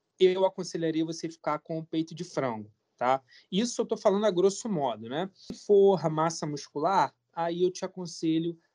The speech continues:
a utilizar as duas fontes de proteína.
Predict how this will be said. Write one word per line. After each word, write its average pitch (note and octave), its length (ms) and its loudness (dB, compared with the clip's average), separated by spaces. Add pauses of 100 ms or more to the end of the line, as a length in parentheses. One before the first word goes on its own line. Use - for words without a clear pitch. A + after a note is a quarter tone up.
a C#3+ 100 -2
utilizar D#3 560 -4
as C3+ 120 -8
duas D#3 240 0
fontes D3+ 440 -10
de D#3+ 100 -4
proteína. D#3 800 -4